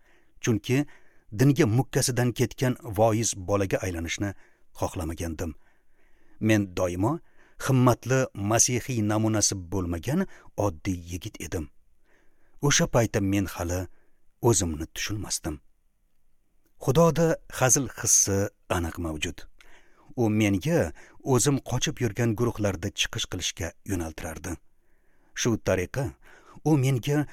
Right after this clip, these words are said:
hayotning maqsadini ko'rsatdi. Men barkamol emas edim, lekin boshqalar bilan baham ko'radigan va ularning hayotidagi qiyinchiliklarni yengillashtiradigan narsalarim bor edi.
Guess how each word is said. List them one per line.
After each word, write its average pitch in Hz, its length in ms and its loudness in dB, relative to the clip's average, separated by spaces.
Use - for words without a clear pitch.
hayotning 139 600 2
maqsadini 120 560 -2
ko'rsatdi. - 600 -8
Men 101 280 2
barkamol 107 600 0
emas 117 320 -2
edim, 87 240 -4
lekin 113 400 2
boshqalar 123 500 -2
bilan 127 280 0
baham 101 420 -2
ko'radigan 92 580 -2
va 120 140 4
ularning 131 480 0
hayotidagi 123 560 0
qiyinchiliklarni 113 920 0
yengillashtiradigan 101 1200 0
narsalarim 78 560 -6
bor 82 380 -10
edi. 82 300 -8